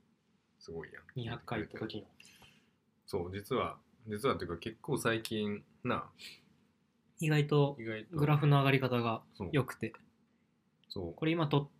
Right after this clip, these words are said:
Speaker 2: てる一月二十六日の時点で、
Speaker 1: うん。
Speaker 2: 三百回は超えたと。
Speaker 1: トータル再生数が
Speaker 2: トータル再生数三百回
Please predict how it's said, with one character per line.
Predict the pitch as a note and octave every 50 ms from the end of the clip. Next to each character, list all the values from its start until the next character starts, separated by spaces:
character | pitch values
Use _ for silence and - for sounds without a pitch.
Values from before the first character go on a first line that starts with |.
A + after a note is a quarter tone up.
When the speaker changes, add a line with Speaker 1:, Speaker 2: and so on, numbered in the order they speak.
| _ -
Speaker 2:
て | D3 C#3
る | C#3 C#3+ C#3 A#2+ G#2 - - _ _ _ _ _ _ _ -
一 | C#3+ D3 - C#3+ B2+
月 | A#2+ A#2 A#2+ - B2+
二 | B2+ B2+
十 | A#2 A#2
六 | A2 G#2+ G#2+ -
日 | A2 A2 - F#3+ A3 A3 - _ _ _ _ _ _ _ _ _ _ _ _ -
の | D3+ C#3+
時 | D3 E3 D#3
点 | C#3 B2 A#2 A#2 A2+ A2+
で、 | A#2+
Speaker 1:
う | A#2
ん。 | - D3 - - - _ _ _ _ _ _ _ _ _ _ _ _ _ _ _ _ _ _ _ _ _ _ _ _ -
Speaker 2:
三 | - D#3 D#3 C#3+
百 | C#3+ C#3+ D3 D3
回 | - C3 G2+
は | G#2 - -
超 | - G#2
え | G2
た | - -
と。 | _ _ _ _ _ _ _ _ _ _ _ _ _ _ _ _ _ _ _ _ _ _ _ _ _ _ _ _ _ -
Speaker 1:
ト | - D3 C#3+ C3+
ー |
タ | C3 - B2+
ル | B2 B2
再 | B2 - A#2+ A2+ A2
生 | A2 - G#2 F#2+
数 | - - -
が | F3+ E3+
Speaker 2:
ト | E3+
ー | E3+
タ | E3+ F3
ル | E3+ E3
再 | D3+ E3 D#3 D3
生 | - D#3+
数 | D3 - -
三 | - - A2+ G#2+
百 | A2 G#2+ -
回 | - -